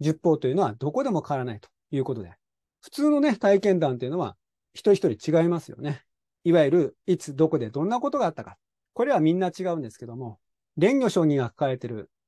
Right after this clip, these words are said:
阿弥陀仏に救われた体験談は、時を超えた、国を超えた、そういった時間とかね、場所とか、個人がどんなことを思ったとか、言ったとか、やったとか、まあ、そういったことを超えたね、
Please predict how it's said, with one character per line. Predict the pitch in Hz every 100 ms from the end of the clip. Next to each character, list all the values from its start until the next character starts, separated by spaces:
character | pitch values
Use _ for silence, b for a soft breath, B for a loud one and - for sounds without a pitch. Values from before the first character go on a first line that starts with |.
| _
阿 | 139
弥 | 170
陀 | 196
仏 | 160 135
に | 117
救 | -
わ | 127
れ |
た | 120
体 | 120
験 | 123 113
談 | 113 -
は、 | 156 135 - _ _ _ -
時 | 151 -
を | 165 -
超 |
え | 113
た、 | - - _ -
国 | 170 202
を | 208
超 | 175
え | 151
た、 | - _ _ _ _
そ | 180
う |
い |
っ | 165
た | 147
時 | 123 131
間 | 185 208
と | 196 180
か | 107
ね、 | 147 -
場 | 143 127
所 | 180 180
と |
か、 | - - _ _ _ _
個 | - 165
人 | 175
が | 131
ど | 113 165
ん |
な | 208
こ | 214
と | 202
を | 170
思 | 170
っ | 202
た | 147
と | -
か、 | 104 156
言 | 143
っ |
た | - 170
と | 131
か、 | 101
や | 113
っ | 120
た | 135
と | -
か、 | - _ _ _ -
ま |
あ、 |
そ | 156 233
う |
い |
っ | 226
た | 214
こ | 202
と | 135
を | 101
超 | - 226
え |
た | 240 233
ね、 | 170